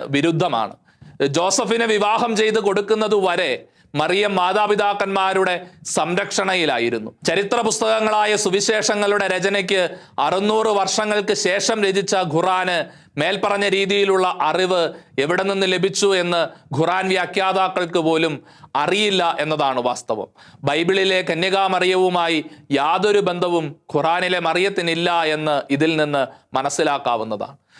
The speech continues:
സൂറ പത്തൊൻപത്, പതിനഞ്ച്, പതിനേഴ് വാക്യങ്ങളിൽ നാം ഇപ്രകാരം വായിക്കുന്നുണ്ട്: "അദ്ദേഹം ജനിച്ച ദിവസവും മരിച്ച ദിവസവും ജീവനോടെ എഴുന്നേൽപ്പിക്കപ്പെടുന്ന ദിവസവും അദ്ദേഹത്തിന് സമാധാനം. വേദഗ്രന്ഥത്തിൽ മറിയാമിനെ പറ്റിയുള്ള വിവരം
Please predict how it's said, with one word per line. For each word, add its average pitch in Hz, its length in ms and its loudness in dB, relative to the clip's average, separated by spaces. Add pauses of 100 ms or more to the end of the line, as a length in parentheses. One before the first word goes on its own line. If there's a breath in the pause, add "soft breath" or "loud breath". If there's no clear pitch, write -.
(200 loud breath)
സൂറ 196 160 2 (140)
പത്തൊൻപത്, 226 480 0 (140)
പതിനഞ്ച്, 208 480 0
പതിനേഴ് 208 440 2 (100)
വാക്യങ്ങളിൽ 196 480 0 (120)
നാം 175 180 0
ഇപ്രകാരം 180 480 0 (300)
വായിക്കുന്നുണ്ട്: 135 580 -2 (640 loud breath)
"അദ്ദേഹം 208 420 2
ജനിച്ച 214 260 0 (120)
ദിവസവും 214 500 2
മരിച്ച 196 260 0 (100)
ദിവസവും 196 480 0 (500 loud breath)
ജീവനോടെ 214 540 2 (100)
എഴുന്നേൽപ്പിക്കപ്പെടുന്ന 214 880 0 (100)
ദിവസവും 190 440 0 (380 loud breath)
അദ്ദേഹത്തിന് 170 560 0 (180)
സമാധാനം. 143 640 0 (440 loud breath)
വേദഗ്രന്ഥത്തിൽ 196 800 0 (500 loud breath)
മറിയാമിനെ 208 680 2
പറ്റിയുള്ള 202 480 2 (120)
വിവരം 180 340 0